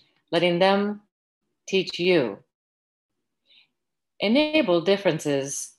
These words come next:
to become resources in your classroom. Very important is to create a sense of belonging. And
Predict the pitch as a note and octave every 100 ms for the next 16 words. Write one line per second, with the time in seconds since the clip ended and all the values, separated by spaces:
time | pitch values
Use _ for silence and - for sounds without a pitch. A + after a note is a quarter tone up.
0 | _ _ - F3 G#3 - G3+ F#3+ F#3+ C#3
1 | G3+ G#3+ D3+ B2 - A2+ - - C#3 C3
2 | B2+ D#3 C#3 - B2 G#2+ - _ _ _
3 | _ _ _ _ _ _ _ _ _ _
4 | _ _ _ _ _ D#3 G#3 C#4 C#4+ B3
5 | G#3+ F3 G3 F3+ E3+ - - F3+ F3 F3
6 | - D#3 - F3 E3 C#3+ C#3 C#3+ C3+ C#3
7 | C#3+ E3 G3 A#3+ - _ _ _ _ _
8 | _ _ _ _ - G3+ G#3 G3+ G3+